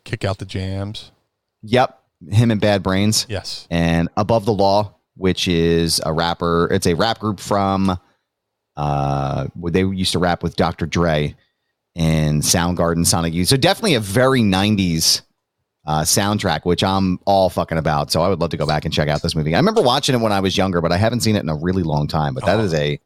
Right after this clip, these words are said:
Speaker 1: amazing.
Speaker 2: That's a great flick, man. Uh, Vanessa, thank you so much for the question. We appreciate that.
Speaker 1: Yeah.
Speaker 2: Please continue to send us movie questions. Like, we love talking about these things. Um, uh, love chatting about, you know, other than, like, we're, we're not just wrestling, right? Like, we love,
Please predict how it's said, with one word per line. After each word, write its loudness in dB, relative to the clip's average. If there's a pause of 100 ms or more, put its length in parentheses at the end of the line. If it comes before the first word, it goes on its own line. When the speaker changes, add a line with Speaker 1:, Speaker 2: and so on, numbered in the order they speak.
Speaker 1:
amazing. -4 (540)
Speaker 2:
That's 0
a 0
great 0
flick, -2
man. 0
Uh, 0
Vanessa, 2
thank 0
you 0
so 2
much 2
for -4
the -2
question. -2
We 2
appreciate 0
that. 2
Speaker 1:
Yeah. -4
Speaker 2:
Please 0
continue 2
to 4
send 2
us 2
movie 4
questions. 0
Like, 2 (500)
we 0
love 4
talking 4
about 2
these -2
things. 0
Um, 0 (580)
uh, -2 (180)
love 0
chatting 0
about, 0
you 0
know, 2
other 2
than, 4
like, 4
we're, 2
we're 2
not 2
just -2
wrestling, -2
right? 0
Like, -2
we -2
love, 0